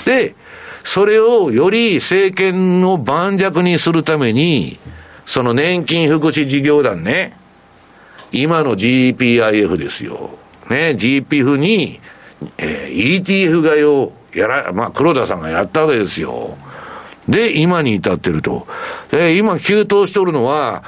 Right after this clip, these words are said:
そっから疲れてきたんで、うだうだしとるんで。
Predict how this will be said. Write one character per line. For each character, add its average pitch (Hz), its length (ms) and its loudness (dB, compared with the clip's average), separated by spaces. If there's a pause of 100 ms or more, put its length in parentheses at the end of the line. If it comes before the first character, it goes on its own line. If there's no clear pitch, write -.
(100)
そ - 180 -4
っ 165 60 -6
か 196 100 -4
ら 190 100 0
疲 - 240 -2
れ 240 100 0
て 143 100 -2
き 101 80 -6
た 101 100 -2
ん 80 100 -10
で、 - 240 -12 (400)
う 131 80 2
だ 202 100 0
う 185 80 2
だ 127 120 0
し - 140 -4
と - 60 -20
る - 60 -20
ん - 80 -20
で。 - 80 -20